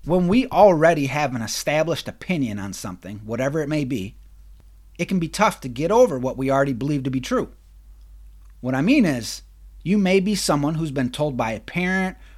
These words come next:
or a grandparent or a friend or even a pastor that speaking in tongues doesn't apply to you today. And because there's already a bias there,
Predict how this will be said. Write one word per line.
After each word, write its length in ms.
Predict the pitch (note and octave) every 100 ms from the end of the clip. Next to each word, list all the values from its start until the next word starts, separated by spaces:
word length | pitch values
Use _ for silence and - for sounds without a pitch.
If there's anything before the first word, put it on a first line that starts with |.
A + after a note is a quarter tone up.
| -
or 160 | B2+ A#2+
a 60 |
grandparent 840 | G2+ B2+ F#3+ F#3+ - F3 F3+ F3+ -
or 180 | B2+ A#2+
a 40 |
friend 640 | - D#3 E3+ F#3 F#3 F3+
or 220 | B2 G2 -
even 240 | F#3 G#3
a 40 | G3
pastor 580 | F3+ F#3 F3 - A2 - - - - - - -
that 160 | C#3+
speaking 480 | A#2+ - F3+ - F#3
in 120 | D#3
tongues 500 | D3+ A#3 F3+ D3 C3+
doesn't 400 | - A2+ D#3+ D3
apply 320 | D3 - C#3 C#3
to 80 |
you 160 | B2+ A#2
today. 320 | A#2 D#3 - - - - - - - - - - - - - - -
And 140 | D3
because 300 | D3+ - F3
there's 160 | E3+ C#3+
already 560 | C#3 F3 F3 F3 E3
a 60 | C#3+
bias 540 | A2+ C#3+ G#3+ E3 G2+
there, 380 | - F2 E2+ C3+